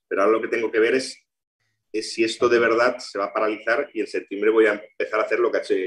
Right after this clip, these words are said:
Jordi, ¿no? Es decir, aquel que me vino a hacer la operación en julio, llamarle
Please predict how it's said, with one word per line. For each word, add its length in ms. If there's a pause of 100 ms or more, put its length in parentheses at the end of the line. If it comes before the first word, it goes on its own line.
Jordi, 240
¿no? 160
Es 140
decir, 180
aquel 240
que 80
me 120
vino 240
a 320
hacer 160
la 80
operación 400
en 120
julio, 220
llamarle 320